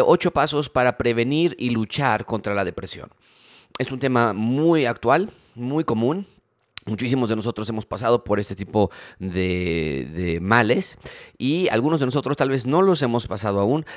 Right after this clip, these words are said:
pero vale la pena entonces estudiar qué es lo que la Escritura dice acerca de la depresión y cómo poder prevenirla en el caso de que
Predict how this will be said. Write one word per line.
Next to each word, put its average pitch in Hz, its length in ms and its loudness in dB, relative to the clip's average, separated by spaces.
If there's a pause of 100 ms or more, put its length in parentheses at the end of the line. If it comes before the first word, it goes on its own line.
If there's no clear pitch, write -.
(100)
pero 120 260 4
vale 120 220 2
la 156 80 2
pena 131 200 2
entonces 151 300 -4
estudiar 135 420 -4
qué 117 280 -4
es 151 120 -6
lo 175 60 -6
que - 140 -12
la - 80 -2
Escritura 165 400 -2
dice 170 340 -4
acerca 143 640 0 (240)
de 131 120 -2
la 127 100 4
depresión 131 520 2
y 113 180 -2
cómo 156 320 -2
poder 127 440 4
prevenirla 120 840 0
en 104 80 -2
el 101 80 -4
caso 117 260 0
de 107 80 -8
que 87 240 -4